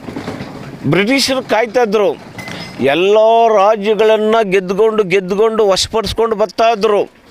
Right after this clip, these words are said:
ಆದರೆ ಮುಂಬೈಯನ್ನು ಗೆಲ್ಲಕ್ಕಾಗಿರಲಿಲ್ಲ ಬ್ರಿಟಿಷರ ಜೊತೆಯಲ್ಲಿ. ಆಗ ನಮ್ಮ ಏನು ಮಹಾರ್ ಸೈನಿಕರಿದ್ದರು, ಅವರು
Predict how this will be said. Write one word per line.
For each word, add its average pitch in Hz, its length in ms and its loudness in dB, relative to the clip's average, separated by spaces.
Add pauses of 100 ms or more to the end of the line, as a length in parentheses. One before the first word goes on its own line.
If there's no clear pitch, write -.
(1160)
ಆದರೆ 160 440 2
ಮುಂಬೈಯನ್ನು 185 720 2
ಗೆಲ್ಲಕ್ಕಾಗಿರಲಿಲ್ಲ 175 920 0
ಬ್ರಿಟಿಷರ 165 440 -2
ಜೊತೆಯಲ್ಲಿ. 180 720 0 (2000)
ಆಗ 165 360 0 (1500)
ನಮ್ಮ 170 520 0 (540)
ಏನು 196 220 2
ಮಹಾರ್ 160 460 0
ಸೈನಿಕರಿದ್ದರು, 160 1080 0 (640)
ಅವರು 190 720 2